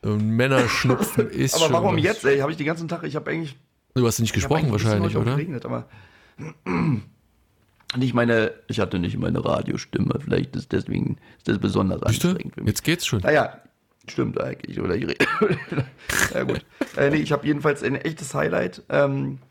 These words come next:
Speaker 2: Monster. Da könnt ihr euch auf was gefasst machen, wenn ich das erzähle. Das ist wirklich ein, also kann man ja schon mal vorwegnehmen, eins der, eins der Comic-Highlights dieses Jahr wahrscheinlich oder letztes Jahr, wenn's ja eigentlich letztes Jahr schon rauskam.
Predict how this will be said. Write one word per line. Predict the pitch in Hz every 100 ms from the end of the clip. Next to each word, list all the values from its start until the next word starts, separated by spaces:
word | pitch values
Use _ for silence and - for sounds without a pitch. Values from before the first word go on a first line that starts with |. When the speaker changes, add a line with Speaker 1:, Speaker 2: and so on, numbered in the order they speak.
| _ -
Speaker 2:
Monster. | - 139 160 - 160 180 - _ _ _ _ _ _ _ _ _ _ _ - -
Da | 120
könnt | 127 120
ihr |
euch | 117 117
auf | 117
was | 117
gefasst | 117 - 127
machen, | 131 135
wenn | 127
ich | 123
das | 131
erzähle. | 131 127 127 127 131 - - _ - -
Das | -
ist |
wirklich | 123 123 117
ein, | 117 110 107 - _ _ _ - -
also | 113 107
kann | 113
man | 113
ja | 110 104 -
schon | -
mal | 113
vorwegnehmen, | 104 110 110 127 113 98
eins | 107 -
der, | 117 110 110 _ _ _ _ _ _
eins | - 107 -
der | 120 131 131 131 - - _ -
Comic-Highlights | 127 127 120 117 110 -
dieses | 117 110
Jahr | - 113 123
wahrscheinlich | 123 120 113 117
oder | 117 123
letztes | 113 - 117
Jahr, | - 110
wenn's | 110
ja | 107
eigentlich | 98 107
letztes | 110 -
Jahr | 110
schon | 110
rauskam. | 107 110 - 117 113